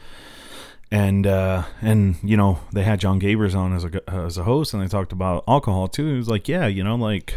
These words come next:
don't give alcohol that power. Like, if you're gonna go out to dinner with your wife or with your friends or whoever,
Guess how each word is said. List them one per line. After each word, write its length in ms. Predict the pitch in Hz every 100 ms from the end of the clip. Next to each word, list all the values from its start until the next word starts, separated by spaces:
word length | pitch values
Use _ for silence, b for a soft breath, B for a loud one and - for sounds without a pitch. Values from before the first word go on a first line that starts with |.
| B B
don't 240 | - 95 107
give 240 | 113 110
alcohol 420 | 104 113 110 113 104
that 240 | 95 85
power. 380 | - 90 107 90
Like, 400 | 85 80 - -
if 180 | 92 85
you're 140 | 90 87
gonna 180 | 98
go 140 | 90 95
out 240 | 95 92
to 100 | -
dinner 260 | 87 95 98
with 140 | 95
your 120 | 95 90
wife 360 | 90 98 92
or 80 | 87
with 140 | 82
your 100 | 76
friends 340 | 82 92 92 87
or 60 | 80
whoever, 540 | 87 90 92 92 92